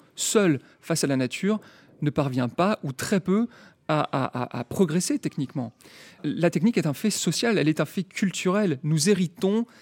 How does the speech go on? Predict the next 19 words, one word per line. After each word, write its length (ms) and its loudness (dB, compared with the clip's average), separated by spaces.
des 160 -2
progrès 360 -2
techniques 320 -2
des 100 0
générations 540 -4
précédentes 500 -4
qui 140 -4
nous 100 2
permettent 560 -2
d'innover 640 4
à 80 2
nouveau. 360 0
Et 60 2
ce 120 0
qui 120 -8
surtout 360 -4
a 60 4
changé 400 -2
totalement, 580 -2